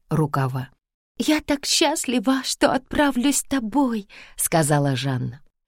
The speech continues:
Пенелопа вымученно улыбнулась. Девушка тоже радовалась, что подруга детства будет жить с ней в доме мужа. Насколько она могла судить, это единственная её отрада в грядущем браке.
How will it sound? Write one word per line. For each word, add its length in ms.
Пенелопа 500
вымученно 720
улыбнулась. 840
Девушка 500
тоже 380
радовалась, 540
что 220
подруга 480
детства 580
будет 400
жить 300
с 100
ней 260
в 80
доме 320
мужа. 440
Насколько 520
она 180
могла 340
судить, 600
это 240
единственная 800
её 260
отрада 480
в 80
грядущем 640
браке. 480